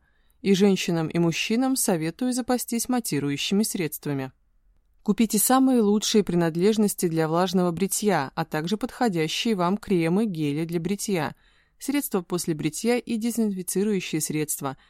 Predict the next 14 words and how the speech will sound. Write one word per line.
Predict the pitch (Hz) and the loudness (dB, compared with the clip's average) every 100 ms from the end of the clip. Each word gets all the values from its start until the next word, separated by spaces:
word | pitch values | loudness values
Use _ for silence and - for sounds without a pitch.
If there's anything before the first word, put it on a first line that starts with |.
| _ - | _ -6
или | 165 156 | -4 -4
запланируйте | 156 151 151 151 147 - | -2 -4 -2 -4 -4 -4
такие | 156 147 156 | -6 -4 -4
покупки, | 151 147 214 233 - 277 - | -2 -4 -4 -6 -4 -6 -6
установив | 247 262 226 143 143 | -6 -2 0 -2 -6
срок. | - - - - - _ _ - | -6 -6 -8 -16 -20 _ _ 0
Купите | 226 320 302 269 | 2 4 4 4
электробритву | 262 - 226 196 262 - 254 | 4 4 2 4 2 4 2
или | 247 226 | 4 4
запланируйте | 226 226 190 175 180 208 214 190 | 4 4 4 4 4 4 4 2
такую | 175 170 170 160 | 2 2 2 4
покупку, | 170 - 277 - 277 - | 2 2 -6 0 2 2
установив | 226 - 196 175 165 160 | 0 4 4 4 2 0
срок. | - 156 131 - | 2 2 -2 -8